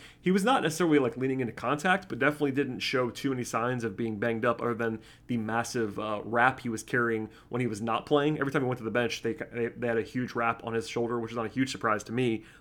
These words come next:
but that's worth noting as well. He did kinda let it rip a little bit on a dunk later in the first quarter, which is probably a positive sign, all things considered. And Trae Young actually scored or assisted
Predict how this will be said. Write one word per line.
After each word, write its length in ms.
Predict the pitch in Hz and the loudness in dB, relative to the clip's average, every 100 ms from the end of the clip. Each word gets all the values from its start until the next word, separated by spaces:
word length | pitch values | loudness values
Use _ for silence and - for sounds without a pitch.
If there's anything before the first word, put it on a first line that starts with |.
| - | 0
but 200 | 139 - | 2 2
that's 220 | 120 - | 0 0
worth 200 | 120 113 | -2 0
noting 320 | 113 117 110 104 | 2 2 0 -6
as 100 | 98 | -4
well. 380 | 123 123 123 - - - - | 4 4 4 0 -18 -20 -2
He 100 | 147 | 2
did 100 | 202 | 4
kinda 260 | 147 160 | 6 6
let 140 | 143 139 | 8 8
it 40 | |
rip 160 | 143 147 | 6 8
a 40 | |
little 160 | 151 147 | 8 10
bit 180 | 160 | 8
on 120 | 127 123 | 8 0
a 60 | |
dunk 380 | - 139 160 - - | 4 4 4 0 4
later 160 | 147 | 4
in 60 | 156 | 4
the 60 | |
first 200 | 160 160 | 2 0
quarter, 200 | - 170 | 2 0
which 200 | 180 135 | 0 -6
is 100 | 120 | -8
probably 280 | - 131 120 | -2 0 0
a 40 | 113 | 0
positive 380 | 123 113 110 | 0 0 -2
sign, 280 | - 120 117 - - - - - | 2 2 2 -2 -20 -20 -20 -2
all 100 | 135 | 2
things 160 | 139 123 | 2 0
considered. 440 | 110 143 123 117 | 2 4 4 2
And 160 | - 123 | 0 0
Trae 240 | 180 202 | 4 6
Young 360 | 143 143 123 - - - - | 6 4 2 -4 -18 -12 0
actually 240 | 139 139 | 2 2
scored 460 | 131 - 135 147 160 | -2 -2 4 6 6
or 200 | 147 143 | 8 6
assisted 540 | - 151 156 180 160 | 6 2 4 2 0